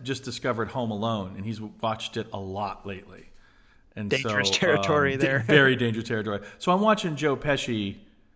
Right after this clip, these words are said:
Speaker 1: uh, there while thinking about him in The Irishman. And if you think about it, when, I, I know we maybe talked about this before, but, I mean, Pesci,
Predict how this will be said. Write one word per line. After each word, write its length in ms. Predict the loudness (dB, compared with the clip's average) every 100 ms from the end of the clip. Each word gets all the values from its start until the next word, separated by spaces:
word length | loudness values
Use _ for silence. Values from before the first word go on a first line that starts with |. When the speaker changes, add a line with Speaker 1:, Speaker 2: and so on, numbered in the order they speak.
| _ _ _ -2
Speaker 1:
uh, 360 | 0 0 -2
there 500 | 0 4 4 4 2
while 240 | 0 0 0
thinking 320 | -4 -6 -4
about 220 | -2 -2
him 140 | -4 -4
in 80 |
The 80 | -2
Irishman. 680 | 0 0 -2 -6 -12 -16 -18 -20 -20 -20 _
And 320 | -4 -4 -4
if 80 | -6
you 60 | -4
think 140 | 0
about 260 | 4 6 4
it, 80 | -2 -10 -20 _
when, 260 | -10 -10 -12 -18 -14
I, 200 | -12 -8
I 40 | -6
know 140 | -4
we 180 | -4 -6 -8
maybe 240 | -8 -6 -2
talked 200 | -2 -2
about 120 | -4
this 80 | -6
before, 320 | -6 -4 -2
but, 220 | -4 -6
I 40 | -6
mean, 160 | -6
Pesci, 560 | -2 -4 -2 -4 -4